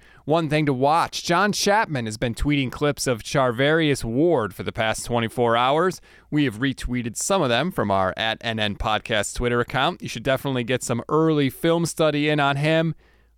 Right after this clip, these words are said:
The more I watch, the more I like. It is going to be nice having two cornerbacks that aren't complete liabilities out there next year.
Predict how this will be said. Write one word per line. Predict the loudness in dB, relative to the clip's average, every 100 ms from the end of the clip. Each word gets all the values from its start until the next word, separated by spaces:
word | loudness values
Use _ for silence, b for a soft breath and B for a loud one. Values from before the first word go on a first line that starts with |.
| -14
The | -8
more | -4 0 2 4
I | 2
watch, | 2 2 2 0 -10 -12
the | -10
more | -4 0 2
I | 4
like. | 2 2 2 0
It | -2
is | -2 0
going | 0 2 0
to |
be | -2 -2
nice | -2 0 0 -2 -4
having | -4 -4 -6 -10
two | -6 0 2 0 0
cornerbacks | 0 2 2 2 0 0 -4
that | -6
aren't | 0 0 -2 _ -14
complete | -10 -6 -2 -2 -2
liabilities | 0 0 2 0 2 2 2 -2 -2
out | -2 0
there | 0 0
next | 0 -2 -2
year. | -2 -2